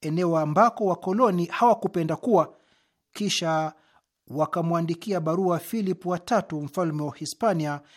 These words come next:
wakimwomba kwamba mzungu yeyote asiruhusiwe kuingia eneo hilo isipokuwa wamishonari.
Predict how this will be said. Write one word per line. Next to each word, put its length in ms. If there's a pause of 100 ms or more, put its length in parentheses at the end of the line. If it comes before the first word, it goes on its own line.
(200)
wakimwomba 680
kwamba 360
mzungu 420
yeyote 560 (380)
asiruhusiwe 840
kuingia 460
eneo 220
hilo 500 (420)
isipokuwa 640
wamishonari. 680